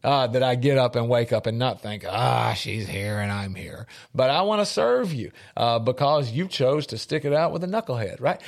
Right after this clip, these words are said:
And so what I wanna do is I want that to apply to marriage. I want it to apply to business. I want it to apply to community. I want it to apply to teams, so that we're not just taking up space.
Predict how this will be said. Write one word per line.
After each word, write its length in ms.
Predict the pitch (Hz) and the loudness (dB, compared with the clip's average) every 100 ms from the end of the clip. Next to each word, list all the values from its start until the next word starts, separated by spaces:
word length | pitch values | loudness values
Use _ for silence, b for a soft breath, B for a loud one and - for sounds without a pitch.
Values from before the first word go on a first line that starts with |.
| 185 | -4
And 160 | - 175 | -2 2
so 120 | 202 | 4
what 200 | 175 190 | 4 4
I 100 | 180 | 4
wanna 360 | 180 202 254 233 | 2 2 0 -2
do 340 | 185 185 190 185 B | 0 2 2 -2 B
is 100 | 123 | -2
I 60 | 143 | 2
want 160 | 165 156 | 2 2
that 160 | 143 | 2
to 100 | 139 | 2
apply 280 | 113 123 107 | 2 0 0
to 60 | 98 | 0
marriage. 540 | 180 285 359 349 - _ _ B B B B | 0 2 0 -4 -8 _ _ B B B B
I 80 | 131 | 2
want 220 | 170 175 | 2 2
it 80 | 156 | 2
to 100 | 139 | 0
apply 420 | 135 131 123 117 | 2 0 2 0
to 160 | 107 | -4
business. 800 | 87 - 269 262 311 311 - - _ _ _ b b 110 | -10 -4 -2 -2 -6 -6 -8 -14 _ _ _ b b -2
I 60 | |
want 280 | 143 147 131 | 2 2 2
it 140 | 127 | 0
to 120 | - 120 | 0 0
apply 460 | 110 135 135 123 | 2 0 2 0
to 120 | 113 | -2
community. 640 | 101 120 185 262 269 294 - b b b | -8 -6 -2 -2 -2 -4 -6 b b b
I 40 | 123 | -8
want 160 | 123 | -4
it 60 | 123 | -4
to 60 | |
apply 380 | 104 - 117 107 | -4 -4 -6 -6
to 180 | - - | -8 -6
teams, 520 | - 254 269 269 - - b b | -4 -4 -6 -8 -10 -12 b b
so 180 | - 156 | -4 -2
that 120 | 147 | -2
we're 180 | 135 139 | -2 -2
not 320 | 160 233 - | -2 -2 -4
just 360 | - 170 165 - | -6 -4 -4 -6
taking 400 | - 135 147 123 | -8 -6 -8 -8
up 300 | - 113 - | -8 -10 -10
space. 960 | - - - - - 165 147 113 - | -12 -12 -12 -10 -4 -2 -2 -2 -6